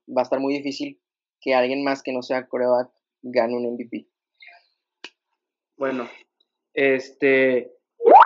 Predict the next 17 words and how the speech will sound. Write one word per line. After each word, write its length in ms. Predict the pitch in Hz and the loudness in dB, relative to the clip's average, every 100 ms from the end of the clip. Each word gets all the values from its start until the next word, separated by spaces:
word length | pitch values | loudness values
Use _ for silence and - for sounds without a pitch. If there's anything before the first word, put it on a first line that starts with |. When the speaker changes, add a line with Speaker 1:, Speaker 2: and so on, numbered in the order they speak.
| - - _ _ _ _ _ _ _ _ _ _ _ | 6 -12 _ _ _ _ _ _ _ _ _ _ _
Speaker 2:
muchas 400 | - 170 165 190 190 | -8 -6 0 2 6
gracias 640 | 185 185 208 214 214 - | 6 6 6 4 2 -4
por 720 | 170 170 160 151 139 131 - _ _ | 2 4 6 4 2 -2 -8 _ _
<clears throat> 360 | 240 226 202 156 | -4 -2 -4 -4
escucharnos 720 | 147 160 - 151 156 185 180 | -6 -6 0 2 2 0 -2
en 100 | 156 | -2
este 220 | 151 175 | -2 -6
su 180 | 160 - | -8 0
podcast, 540 | 165 165 202 196 196 143 | 0 0 0 -2 -2 -4
arro-, 360 | 143 139 147 - | -4 -4 -6 0
a, 400 | 143 143 139 143 | 4 4 4 2
Adicción 300 | 139 139 151 | -2 -2 0
a 60 | |
la 80 | 156 | 0
N 100 | 160 | 0
F 220 | 165 160 | 0 2
L. 320 | 175 190 214 | 2 0 -6